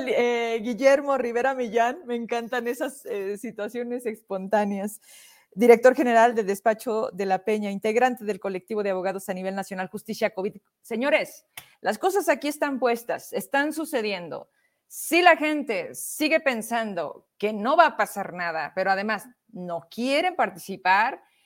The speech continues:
créanme, lo vamos a pagar muy caro. Hoy me decían, "Vero, ¿por qué a Zacatecas le está yendo así? ¿Qué hicimos? ¿Por qué estamos pagando?". Sí, señores, algo dejamos de hacer.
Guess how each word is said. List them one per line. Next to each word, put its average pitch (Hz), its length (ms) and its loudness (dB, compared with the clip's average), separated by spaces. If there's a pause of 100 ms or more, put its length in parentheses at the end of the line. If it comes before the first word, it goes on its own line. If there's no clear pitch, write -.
(160)
créanme, 220 640 2 (400)
lo 185 180 0
vamos 247 280 2
a 285 80 0
pagar 240 400 2
muy 240 540 -2
caro. 156 480 -2 (800)
Hoy 370 200 6
me 403 120 4
decían, 247 580 2 (720)
"Vero, 220 580 2 (920)
¿por 196 180 -16
qué 202 120 -6
a 247 260 -4
Zacatecas 247 760 -8
le 240 80 -10
está 233 220 -12
yendo 185 260 -12
así? 160 360 -16
¿Qué 226 140 -4
hicimos? 202 800 -6
¿Por 196 180 -12
qué - 80 -10
estamos 269 500 -8
pagando?". 175 800 -10 (800)
Sí, 277 320 -4
señores, 277 800 -8 (480)
algo 269 320 2
dejamos 277 440 0
de 220 80 -2
hacer. - 440 -10